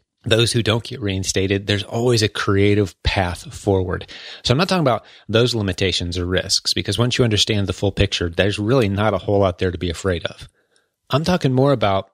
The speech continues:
the limiting factor on Amazon, for example. When you sell a product on Amazon,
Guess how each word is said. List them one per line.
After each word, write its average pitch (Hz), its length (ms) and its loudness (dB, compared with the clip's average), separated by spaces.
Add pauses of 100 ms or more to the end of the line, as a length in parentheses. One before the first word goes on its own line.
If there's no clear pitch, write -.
(140)
the 110 180 -2
limiting 120 400 2
factor 104 640 -2 (140)
on 104 160 0
Amazon, 110 540 0
for 98 100 -2
example. 90 400 -2
When 101 140 2
you 151 160 4
sell 135 260 2
a 127 60 0
product 113 420 0
on 104 140 0
Amazon, 101 500 -2